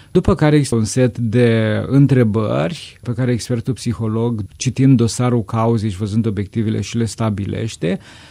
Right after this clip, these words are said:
Urmează interviuri separate cu fiecare părinte, aproximativ două ore, două ore jumate, uneori e nevoie de încă un interviu.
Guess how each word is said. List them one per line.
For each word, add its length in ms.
Urmează 460
interviuri 680
separate 960
cu 120
fiecare 580
părinte, 880
aproximativ 600
două 340
ore, 140
două 240
ore 120
jumate, 600
uneori 460
e 20
nevoie 580
de 100
încă 280
un 200
interviu. 760